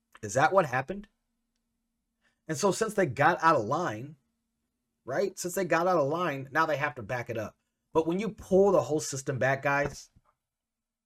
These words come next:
and you take the veil off, suing Ripple, who is a part of the New World Order,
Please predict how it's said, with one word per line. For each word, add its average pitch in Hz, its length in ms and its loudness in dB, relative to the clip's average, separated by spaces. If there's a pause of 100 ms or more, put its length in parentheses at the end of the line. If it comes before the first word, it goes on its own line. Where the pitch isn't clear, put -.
(1000)
and 123 80 -14
you 135 80 -6
take 151 200 0
the 104 60 -10
veil 123 320 0
off, 156 320 0 (600)
suing 220 600 -4
Ripple, 104 540 2
who 165 140 2
is 117 100 2
a 110 80 0
part - 420 -2
of 147 220 2
the 117 100 -6
New 135 220 -2
World 123 340 2
Order, 98 440 -2